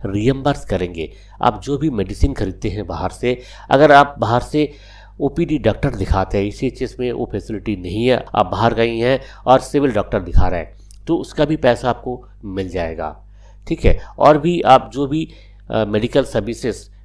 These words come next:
जो आप लेते हैं बाहर से, उसका सारे पैसे आप क्लेम कर सकते हैं, अपने मोबाइल से कर सकते हैं। आप, आपका मोबाइल या लैपटॉप या कंप्यूटर में बैठ के आप खुद क्लेम करेंगे, खुद डॉक्यूमेंट अपलोड करेंगे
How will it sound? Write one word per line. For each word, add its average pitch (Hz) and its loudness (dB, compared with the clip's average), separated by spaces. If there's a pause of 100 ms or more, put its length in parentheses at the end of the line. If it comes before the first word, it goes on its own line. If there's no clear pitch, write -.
(140)
जो 123 -2
आप 101 -2
लेते 95 -4
हैं 113 -8
बाहर 92 -4
से, 139 -4 (140)
उसका 143 0
सारे 156 4
पैसे 127 0
आप - -2
क्लेम 104 -2
कर 98 -4
सकते - -8
हैं, 131 -2 (360)
अपने 160 -2
मोबाइल 156 0
से 147 -6
कर 107 -2
सकते - -10
हैं। 87 -8
आप, 110 -2
आपका 123 2
मोबाइल 131 6
या 117 4
लैपटॉप 127 2
या 127 4
कंप्यूटर 120 -6
में 110 -2
बैठ 98 2
के 151 0 (240)
आप - 2
खुद 196 0
क्लेम 131 2
करेंगे, 117 2 (280)
खुद 165 -2
डॉक्यूमेंट 117 0
अपलोड 101 -2
करेंगे 135 0